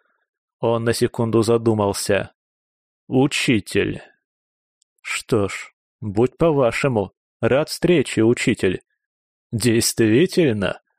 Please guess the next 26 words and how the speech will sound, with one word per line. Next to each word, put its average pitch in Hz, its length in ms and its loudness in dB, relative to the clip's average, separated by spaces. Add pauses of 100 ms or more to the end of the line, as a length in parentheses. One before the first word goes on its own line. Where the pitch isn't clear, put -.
(400)
Он 143 160 0
рассмеялся 147 1120 0
и 156 140 4
вновь 117 360 2
кинул 101 320 0
кости. 104 540 0 (580)
Это 175 360 0
уже 165 280 2
начинало 143 580 2
меня 131 260 0
раздражать. 113 840 -2 (880)
"Думаю, 113 600 2
ты 110 240 2
врешь. 101 720 -2 (320)
Ну 113 240 2
да 110 160 2
ладно, 98 580 -2
я 110 320 0
могу 123 320 0
понять 113 360 -2
человека, 104 760 0 (140)
которому 104 600 2
приставили 104 680 0
нож 104 440 -4
к - 60 -6
горлу. 101 560 0